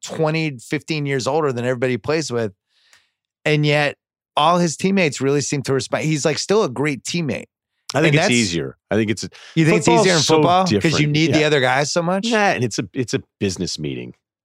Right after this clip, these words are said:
Speaker 2: You have a couple meetings during the week, and then you have the big presentation on Sunday, and then, and then you're out. You're not, you're not
Speaker 1: Football is a business meeting. Hot takes from Ryan
Speaker 2: But it's
Speaker 1: Russillo.
Speaker 2: serious. It, it, I'm, I'm totally serious about this. It, it, to
Speaker 1: So you think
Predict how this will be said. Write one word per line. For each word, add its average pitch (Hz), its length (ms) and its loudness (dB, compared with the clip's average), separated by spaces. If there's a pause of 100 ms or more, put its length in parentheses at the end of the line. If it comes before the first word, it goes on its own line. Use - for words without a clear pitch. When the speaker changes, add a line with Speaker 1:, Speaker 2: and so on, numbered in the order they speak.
(140)
Speaker 2:
You 143 60 0
have 117 80 -2
a 113 40 -4
couple 123 220 -2
meetings 110 360 0
during 92 260 0
the 87 100 0
week, 85 320 -2
and 80 60 -4
then 87 80 -2
you 85 100 -2
have 85 80 -2
the 82 80 -6
big 78 220 -4
presentation 80 580 -4
on 71 120 -6
Sunday, 69 500 -6
and 64 120 -12
then, 69 220 -8 (600)
and 85 100 -2
then 80 80 -2
you're 73 120 -2
out. 69 160 -2
You're 113 140 0
not, 139 200 -2
you're 123 120 2
not 147 100 2
Speaker 1:
Football 226 220 4
is 160 120 0
a 160 60 2
business 175 500 0
meeting. 120 260 0
Hot 165 260 -2
takes 165 300 0
from 127 140 -4
Ryan 131 260 0
Speaker 2:
But 135 100 0
it's 208 100 0
Speaker 1:
Russillo. 147 100 2
Speaker 2:
serious. 277 500 2
It, 147 120 -2
it, 156 140 0
I'm, 180 200 0
I'm 202 120 -2
totally 214 260 0
serious 233 340 -4
about 90 200 -2
this. 104 140 -6
It, 156 160 -6
it, 160 140 -4
to 185 80 0
Speaker 1:
So - 0 -
you 180 60 0
think 180 100 2